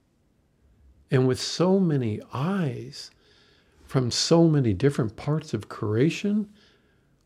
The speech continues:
watching you right now, some of you are beginning to feel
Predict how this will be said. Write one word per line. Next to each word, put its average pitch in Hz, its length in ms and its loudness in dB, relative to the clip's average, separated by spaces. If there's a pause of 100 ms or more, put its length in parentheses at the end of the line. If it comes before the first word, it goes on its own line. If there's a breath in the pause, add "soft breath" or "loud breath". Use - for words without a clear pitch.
watching 143 500 0
you 202 400 0 (640)
right 175 360 2 (180)
now, 135 500 -4 (2000)
some 190 300 2
of 143 120 2
you 120 160 2
are 110 80 0
beginning 113 460 0
to 104 120 -4
feel 147 680 -2